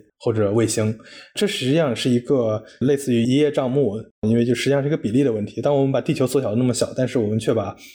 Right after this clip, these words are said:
卫星只缩小了几倍的时候，我们就会感觉，哇，整个地球上空都被卫星布满了。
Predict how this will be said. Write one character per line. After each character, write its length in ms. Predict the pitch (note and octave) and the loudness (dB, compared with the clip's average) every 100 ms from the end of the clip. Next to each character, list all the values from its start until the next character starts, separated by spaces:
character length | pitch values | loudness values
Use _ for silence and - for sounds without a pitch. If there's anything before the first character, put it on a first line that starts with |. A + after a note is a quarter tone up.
| _ | _
卫 120 | D#3 | -2
星 340 | B2+ C#3+ D3 C#3+ - - | 0 0 0 -2 -6 -8
只 160 | A#2+ | -2
缩 180 | A2 C3 | 0 0
小 160 | - G2 | -2 -2
了 260 | G2+ G#2 G#2+ _ _ | -2 -4 -6 _ _
几 120 | - G#2+ | -4 0
倍 180 | C#3 | 0
的 80 | A2+ | -2
时 160 | G#2 G#2 | -6 -6
候， 160 | - | -2
我 100 | G#2+ | -2
们 100 | G#2 | 0
就 80 | A2 | 0
会 160 | A2+ A2 | 0 0
感 160 | G2 | -2
觉， 120 | G#2 G2+ | -2 -2
哇， 260 | A#2+ G#2+ | -2 -2
整 200 | F#2+ G#2+ | -4 -4
个 160 | G2+ C3 | 0 0
地 140 | B2+ | 0
球 180 | A2 A2+ | 0 0
上 160 | A2+ G#2+ | 0 -2
空 160 | A2+ | -2
都 120 | A2 A2+ | 0 2
被 120 | G#2+ - | 0 0
卫 100 | A#2 | -2
星 180 | G2+ G#2+ | 0 -4
布 160 | A2+ G#2+ | -2 -4
满 100 | |
了。 80 | - | -4